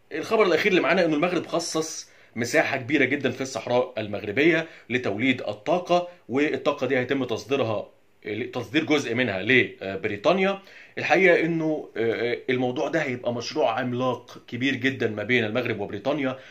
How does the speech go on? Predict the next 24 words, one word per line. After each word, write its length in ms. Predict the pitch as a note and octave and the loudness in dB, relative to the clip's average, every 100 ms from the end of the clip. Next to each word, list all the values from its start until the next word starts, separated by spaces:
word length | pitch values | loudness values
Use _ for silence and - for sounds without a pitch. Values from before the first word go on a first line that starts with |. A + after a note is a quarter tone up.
| - - | -14 -2
وهيفتح 440 | A2+ D3+ - - | 0 2 0 -2
ابواب 360 | B2+ A#2+ D#3 D#3 | -2 0 2 4
عالميه 500 | A#2 A#2 B2 D#3 C3 | 4 2 0 0 0
جديده 340 | A2 C#3+ C#3 | -4 -6 -2
لشركات، 640 | B2+ A#2 A2 A2 D3 D3+ B2+ | -2 -2 -6 -2 2 2 2
وهيفتح 360 | B2+ - A2+ | -2 -2 -2
وظائف 560 | A#2 A2+ C3+ C#3+ C3+ B2 | 0 -2 0 2 0 -2
وحاجات 260 | A2 E3 F3 | -2 -4 -4
كتير 220 | D#3 E3 | -2 0
جدًا 400 | D#3+ B2 A2+ G2 - - - | 2 2 0 -2 -12 -20 -6
مفيده 560 | B2+ C3 E3+ C#3 C3+ - - - | -4 0 0 6 4 4 -10 -2
للمغرب 500 | D3 E3 E3+ D#3 B2+ - | 0 2 2 2 -2 -4
ولبريطانيا 760 | A2 D3 E3 D3 C3 C3 B2+ | 0 6 6 6 2 2 2
كمان. 440 | G2+ G#2+ A#2 A2+ G2 - - - | 0 2 2 2 -2 -14 -20 -4
ف، 120 | C#3 | 2
آه، 800 | D3 D3 - - A2+ A2 G#2+ G#2+ | 6 4 2 -4 -2 -2 -2 -2
يعني 380 | A2 G#2 A2 A2 G#2 - | 2 2 0 -8 -14 -8
مرحبا 380 | B2+ A#2 - C#3 | -4 -2 0 0
بمشروع 460 | A#2 - A#2 C3+ B2 | 0 0 -2 -2 -4
كبير 280 | A#2 B2+ A#2+ | -2 -4 -2
زي 260 | G#2 G2+ | -4 -2
ده، 120 | A#2 | -2
اللي 120 | D3+ B2 | 0 -2
هيكون 500 | G#2+ - D#3+ D3+ | -4 0 2 2